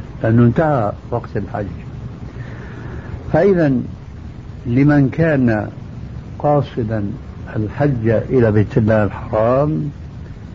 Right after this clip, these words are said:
له أن يبدأ بالإحرام في أول شهر شوال. انظر الآن ماذا يترتب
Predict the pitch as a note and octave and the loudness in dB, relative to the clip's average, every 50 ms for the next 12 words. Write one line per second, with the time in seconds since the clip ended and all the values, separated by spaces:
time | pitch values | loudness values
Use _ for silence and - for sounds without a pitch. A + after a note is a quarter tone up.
0 | - - - - - - - - - - - - - - - B2 C#3+ D#3+ D#3 C#3 | -16 -14 -14 -14 -14 -14 -14 -12 -12 -12 -12 -12 -10 -4 2 2 4 4 4 4
1 | C3+ B2 A#2 A2 A2+ - - - C3 B2 A#2 A2 A#2 C3+ D3 C3 A#2+ A2 G#2 A2 | 2 2 2 0 0 -2 -4 -4 -2 0 2 4 4 4 4 2 0 -2 0 0
2 | G#2 G2 - - - - - - - A#2+ A2+ G#2+ G#2+ A#2 A2+ A2 G#2+ G#2 G2+ G2+ | 0 0 0 -2 -6 -12 -12 -10 -4 -2 0 2 4 6 6 6 6 6 6 4
3 | G#2 - - - A#2 A2 A#2 - - G#2+ A#2 A#2 A#2 B2 C3 C#3 C#3+ D3 D3+ D3 | 2 0 -2 0 2 2 4 2 4 4 4 4 4 4 4 4 4 2 2 0
4 | D3 D3 - - - - - - - - - - - - - - - - - - | -2 -4 -6 -8 -12 -12 -14 -14 -14 -14 -14 -14 -14 -16 -16 -16 -16 -14 -14 -8
5 | - A2+ A2+ - - C#3+ C#3+ D3+ D3+ C#3 C3 C3 C3+ B2+ A#2 A2+ B2 A2 - - | -4 -2 -2 -2 2 2 4 4 4 2 2 2 2 2 0 -2 -4 -4 -2 2
6 | - D3 C#3+ C3+ C3+ C#3+ D3 C#3 - - B2+ B2+ A2+ G#2+ G2+ G2 F2+ - - - | 4 4 6 6 4 2 2 0 2 4 6 6 6 6 4 4 2 0 -2 -6
7 | - - - - - - - - - - - - - - - - - - - - | -10 -14 -14 -16 -16 -14 -14 -14 -14 -14 -14 -14 -14 -14 -14 -14 -14 -14 -14 -14
8 | - - - - - - - - - - - - E3 F3+ F#3 E3 D#3+ D#3 D3+ C#3+ | -14 -12 -12 -12 -10 -10 -12 -12 -12 -10 -2 2 4 6 6 6 6 6 6 4
9 | C#3+ D3 D3 D3+ D3 C#3+ C#3+ C#3+ C3+ C3+ - - - - - C3+ B2 B2+ C3 C3 | 4 2 2 4 4 4 4 2 0 -2 -4 -6 -10 -12 -10 -6 -2 0 0 2
10 | A#2+ B2+ C3 C3 B2+ A#2+ - E3 D#3+ D#3+ D3+ - - B2 G#2 | 2 2 4 2 2 2 2 2 2 2 0 0 0 0 0